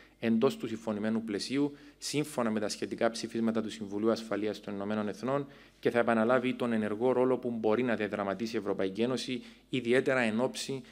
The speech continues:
και της συζήτησης στο Ευρωπαϊκό Συμβούλιο Δεκεμβρίου για τις σχέσεις Ευρωπαϊκής Ένωσης Τουρκίας.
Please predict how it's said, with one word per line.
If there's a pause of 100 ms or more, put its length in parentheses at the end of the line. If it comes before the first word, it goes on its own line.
(160)
και
της
συζήτησης
στο
Ευρωπαϊκό
Συμβούλιο
Δεκεμβρίου (240)
για
τις
σχέσεις
Ευρωπαϊκής
Ένωσης
Τουρκίας.